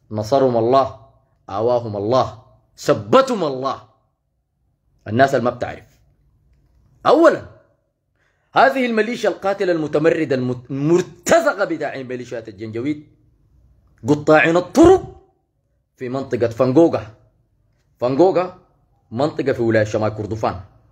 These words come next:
أقرب لتندلتي ومصيقعون الجاك.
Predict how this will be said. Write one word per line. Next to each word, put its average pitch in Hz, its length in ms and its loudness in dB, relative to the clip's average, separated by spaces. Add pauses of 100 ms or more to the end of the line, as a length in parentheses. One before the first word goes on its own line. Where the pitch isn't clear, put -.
(760)
أقرب 147 260 4
لتندلتي 123 680 -2 (540)
ومصيقعون 131 680 0
الجاك. 123 500 -2